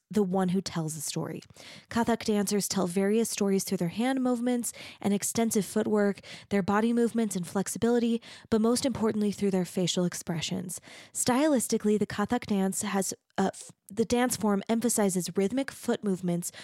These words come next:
adorned with small bells and the movement harmonized to the music. Sonali Lumba, the artistic director of Kadalahara,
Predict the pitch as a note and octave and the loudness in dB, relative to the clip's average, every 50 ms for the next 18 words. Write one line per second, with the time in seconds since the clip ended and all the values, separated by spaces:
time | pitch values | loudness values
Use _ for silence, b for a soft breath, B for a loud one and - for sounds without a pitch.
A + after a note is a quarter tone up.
0 | B B B B A3 F#3 G#3+ G3 F#3+ G3 F3 G3+ G3 - - - - G#3 G3 F#3+ | B B B B 0 2 2 2 2 0 0 -2 -2 -2 -2 -4 -2 0 2 2
1 | G3 G#3+ A#3+ A#3 - G3 F3+ F3+ F3+ F3+ G3 G#3 - - B B B B G#3+ B | 2 2 0 0 0 0 2 2 2 2 0 -2 -4 -8 B B B B -8 B
2 | - A3 G#3+ G#3+ G3+ G3+ G#3+ A3 A3 A3+ C4 B3+ A#3+ G3 - G3 F#3+ F#3+ F#3+ F#3+ | 0 0 2 2 2 4 4 2 2 2 0 0 -2 -2 -2 0 0 2 2 2
3 | F#3 F#3 F#3 F3+ - - - F3 F3+ E3 E3 E3 D#3+ D#3+ E3 - - - - - | 2 0 0 -2 -2 -6 -4 -4 -2 -2 0 0 -2 -2 -2 -4 -6 -8 -8 -12
4 | - - - B B B B B B B B B B - - B3 A#3+ A#3+ B3 C4+ | -16 -18 -18 B B B B B B B B B B 0 0 2 4 4 4 4
5 | E4 E4+ D#4 C4+ A#3 A3+ A3 A#3 A#3 A#3 A#3 A#3+ - - G3 F#3+ - G3+ F#3 - | 2 2 4 2 2 4 4 4 2 2 2 2 2 2 0 0 0 -2 -2 -2
6 | A#3 - - A3 G#3 F#3 F#3 - - G#3+ G#3 G#3 G#3 - - F#3+ F#3 F3+ F3+ F3 | -4 0 2 2 2 2 0 0 0 2 4 4 2 2 2 2 4 4 2 2
7 | - - - - F#3 F#3+ F#3+ F#3+ F#3+ F#3+ G3 G3 F#3+ F#3+ F#3+ F#3 F3+ F3 F3 F3 | -2 -6 -8 -4 -2 0 2 2 2 2 2 2 2 2 0 0 2 2 0 0
8 | E3+ E3 E3 G3 G#3+ G#3+ G#3+ A3 G#3+ G#3+ | 0 0 0 0 0 2 4 2 2 2